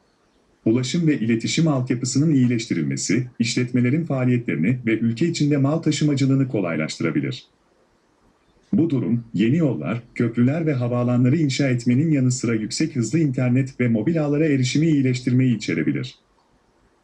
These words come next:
Enerji ve su temin sistemlerinin iyileştirilmesi. İşletmelerin verimli bir şekilde çalışması için güvenilir enerji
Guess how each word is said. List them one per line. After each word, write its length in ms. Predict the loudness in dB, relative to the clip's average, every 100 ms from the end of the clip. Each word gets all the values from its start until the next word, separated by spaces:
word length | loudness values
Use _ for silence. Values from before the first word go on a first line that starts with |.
| _ _ _ -6
Enerji 480 | -2 0 0 0 0
ve 100 | 0
su 180 | -2 0
temin 300 | 0 0 -2
sistemlerinin 680 | -2 -2 0 2 2 2
iyileştirilmesi. 840 | 2 2 2 -2 -2 -2 -2 -4 -6 -10 _ _ _ _ _ -20 _ _ _ _ _ -4
İşletmelerin 760 | -2 -2 -2 0 0 2 2
verimli 340 | 2 2 2 2
bir 80 |
şekilde 420 | 0 -2 -2 -2 -2
çalışması 520 | -2 -2 -2 0 0
için 340 | 0 0 2
güvenilir 440 | 2 0 2 0 -2
enerji 500 | -4 -4 -2 -2